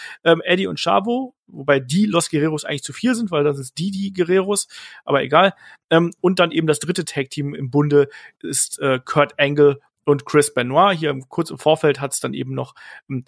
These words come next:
den Titelwechsel gegeben, wo Edge und, äh, Rey Mysterio sich in einem,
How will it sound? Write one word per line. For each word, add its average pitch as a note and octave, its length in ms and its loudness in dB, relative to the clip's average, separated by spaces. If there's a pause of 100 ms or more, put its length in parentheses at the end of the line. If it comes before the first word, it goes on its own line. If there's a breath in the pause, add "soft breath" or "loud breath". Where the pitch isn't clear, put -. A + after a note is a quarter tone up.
(140 soft breath)
den D3 80 0
Titelwechsel E3 580 0
gegeben, D3 440 -2
wo C#3 160 0
Edge D3+ 260 -4
und, C#3 180 -6 (380 loud breath)
äh, C#3 60 0
Rey C#3 240 4
Mysterio C#3 480 0
sich C#3 160 -6
in D3 80 -4
einem, C3 260 -4